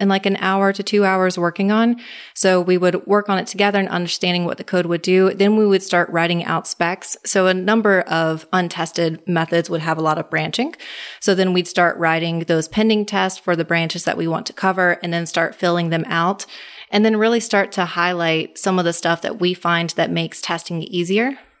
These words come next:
So it's really focusing on, I, I love this term that I acquired from Sandy Metz, but it's shameless green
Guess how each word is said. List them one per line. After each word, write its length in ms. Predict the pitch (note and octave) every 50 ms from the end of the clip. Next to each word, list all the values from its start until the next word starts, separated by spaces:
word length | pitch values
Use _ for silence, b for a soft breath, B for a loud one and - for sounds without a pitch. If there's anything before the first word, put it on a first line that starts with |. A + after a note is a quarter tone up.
| _ _ _ -
So 200 | - G#3+ G3 G3
it's 320 | - - G3 F#3 - -
really 240 | G3+ G#3 G#3 G3+ G3
focusing 560 | G3+ - G3 F#3 - G3 - - F#3+ F#3 F3+
on, 540 | - - F3 E3+ E3+ E3 E3 E3 E3 E3+ D#3+ B B B B B B B B B B -
I, 220 | F#3+ G3 F#3+ G3+ -
I 40 | G#3
love 220 | G#3+ A#3+ C4 B3+ A3+
this 180 | A3 G#3+ -
term 240 | - G3+ F#3+ F#3 F3+
that 140 | E3+ E3+ E3+
I 140 | E3 E3 E3
acquired 580 | E3 - - - - F3+ F3 F3 E3+ E3+ E3+
from 440 | - - F3 E3+ E3 E3 E3 E3+ E3+
Sandy 360 | - - F#3+ F3+ F3 F3+ E3+
Metz, 320 | E3 E3 E3 D#3+ - - -
but 180 | - F3+ D#3+
it's 140 | - - -
shameless 480 | - - F#3 F#3+ F#3+ F#3+ F#3 F3 - -
green 520 | - - E3+ E3 E3 F#3 A3+ C4 B3 A3+